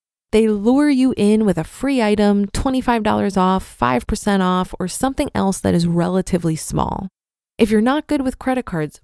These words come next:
please ignore these offers. The small reward you may receive is not worth the trouble. Clothing never needs to be financed.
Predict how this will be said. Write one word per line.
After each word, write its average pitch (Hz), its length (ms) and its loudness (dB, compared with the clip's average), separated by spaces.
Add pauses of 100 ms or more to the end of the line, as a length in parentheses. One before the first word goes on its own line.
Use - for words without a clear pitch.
please 277 540 -2
ignore 214 500 2
these 196 260 -2
offers. 160 640 -6 (460)
The 202 100 0
small 226 560 -2
reward 202 480 0
you 180 120 -2
may 180 200 -2
receive 196 540 -4
is 196 160 -6
not 202 400 2
worth 175 180 0
the 156 80 -8
trouble. 165 540 -4 (580)
Clothing 254 680 2 (100)
never 208 540 0
needs 190 380 -2
to 185 100 0
be 175 140 0
financed. - 760 -4